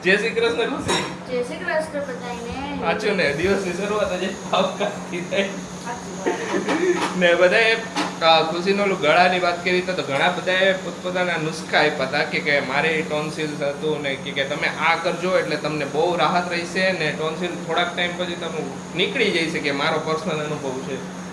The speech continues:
Speaker 1: બધું હળદર, મીઠું ને એવું ઓલું કાંઈ કરી નહીં કરવાનું ને. તન-, જોઈજે, વાંચી તે કોમેન્ટ બધી.
Speaker 2: હા.
Speaker 1: બધાએ અલગ અલગ નુસ્ખા આપ્યા છે પોતાના પર્સનલ
Speaker 2: આપ્યા છે,
Speaker 1: એક્સપિરિયન્સ.
Speaker 2: ખબર છે, પણ એ મેં કીધું વાંચ્યું નથી કે શું
Speaker 1: ઓકે.
Speaker 2: હળદર ને સાથે શું ઓલું કરવાનું
Speaker 1: હા,
Speaker 2: એ બધું
Speaker 1: એ
Speaker 2: વાંચી
Speaker 1: બધાએ
Speaker 2: લઈશ.
Speaker 1: આપ્યા. Thank you, બધાએ પર્સનલ
Speaker 2: Thank you.
Speaker 1: એક્સપિરિયન્સ શેર કર્યો ને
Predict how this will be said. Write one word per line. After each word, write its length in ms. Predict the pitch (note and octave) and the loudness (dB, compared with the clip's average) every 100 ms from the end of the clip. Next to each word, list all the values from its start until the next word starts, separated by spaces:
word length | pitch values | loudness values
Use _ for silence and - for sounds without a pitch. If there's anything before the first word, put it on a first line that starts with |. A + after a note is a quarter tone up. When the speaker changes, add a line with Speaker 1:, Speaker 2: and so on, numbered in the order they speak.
| - | -8
Speaker 1:
બધું 420 | D3 C#3+ C#3 C3+ | -4 -2 0 2
હળદર, 380 | C#3 - E3 D#3+ | 2 2 0 0
મીઠું 580 | D3 D#3+ F3+ F#3 E3 D#3 | -2 -6 -6 -6 -4 -4
ને 60 | D3 | -4
એવું 240 | C#3+ D3 | -6 -4
ઓલું 140 | C3+ | -4
કાંઈ 140 | C#3+ C3+ | -4 -6
કરી 240 | D3+ D3+ D#3 | -4 -4 -4
નહીં 180 | D3 C#3+ | -6 -6
કરવાનું 440 | C#3+ C#3+ C#3 C#3 | -4 -4 -4 -6
ને. 40 | |
તન-, 440 | C3 - E3 - C#3+ | -6 -6 -6 -6 -2
જોઈજે, 300 | D#3 F#3 F3 | 0 2 4
વાંચી 400 | C#3 D#3+ F3 F3+ | 4 4 2 -2
તે 100 | F3+ | -2
કોમેન્ટ 420 | D#3 D#3+ D#3+ D3+ | -4 -4 -4 -4
બધી. 140 | C#3+ | -4
Speaker 2:
હા. 140 | A#3 G#3 - - - | -4 -4 -6 -12 0
Speaker 1:
બધાએ 180 | F3+ G3+ | 4 6
અલગ 300 | G3 G3+ G3 | 6 4 4
અલગ 240 | F#3+ E3+ | 4 2
નુસ્ખા 280 | F3 F3+ A3 | 0 -2 0
આપ્યા 440 | F3 E3+ F3 C#3+ | 2 2 4 4
છે 120 | C#3 C3+ | 4 0
પોતાના 320 | C#3 C#3 C3 | -2 -2 -2
પર્સનલ 320 | C3+ C#3+ - | -2 -4 -2
Speaker 2:
આપ્યા 140 | - | 0
છે, 40 | - | 0
Speaker 1:
એક્સપિરિયન્સ. 420 | - - E4 C#4 | 4 4 4 4
Speaker 2:
ખબર 140 | D4+ | 2
છે, 220 | D#4 D4+ C#4+ | 2 0 -2
પણ 80 | |
એ 40 | B3+ | -6
મેં 220 | A#3+ A#3+ | -6 -6
કીધું 220 | C#4+ D4 | -4 -4
વાંચ્યું 500 | B3 C#4 C#4+ E4+ D#4+ | -2 -4 -4 -4 -4
નથી 100 | D4 | -6
કે 280 | B3+ - G#3+ | -8 -8 -8
શું 260 | - - D3+ | -8 -2 0
Speaker 1:
ઓકે. 420 | D#3+ B3 F3+ C#3+ | 2 0 2 2
Speaker 2:
હળદર 240 | - A#3+ A#3 | 0 -4 -6
ને 120 | A3 | -6
સાથે 240 | G#3+ A3+ - | -4 -4 -4
શું 340 | - A#3+ A3 | -8 -8 -6
ઓલું 200 | G#3 - | -6 -6
કરવાનું 260 | D3+ D#3+ D#3 | -2 2 4
Speaker 1:
હા, 280 | C#3 C#3+ E3+ | 4 4 2
Speaker 2:
એ 120 | F#3+ | 0
બધું 100 | - | -2
Speaker 1:
એ 40 | |
Speaker 2:
વાંચી 180 | D4 - | 2 2
Speaker 1:
બધાએ 260 | E3+ E3+ F3 | 4 6 6
Speaker 2:
લઈશ. 100 | F3 | 4
Speaker 1:
આપ્યા. 260 | F3+ F3+ | 4 4
Thank 180 | A3+ A#3 | 4 2
you, 160 | C4 G3+ | 0 4
બધાએ 180 | F#3 | 6
પર્સનલ 260 | F#3 F3 F3 | 6 4 0
Speaker 2:
Thank 140 | F3+ | 0
you. 80 | F3 | 0
Speaker 1:
એક્સપિરિયન્સ 400 | F3 D#3+ E3+ D#3+ | 0 0 0 0
શેર 200 | F3+ E3 | 2 2
કર્યો 440 | D#3+ E3+ F3 F#3 | 2 2 6 8
ને 120 | F3+ | 8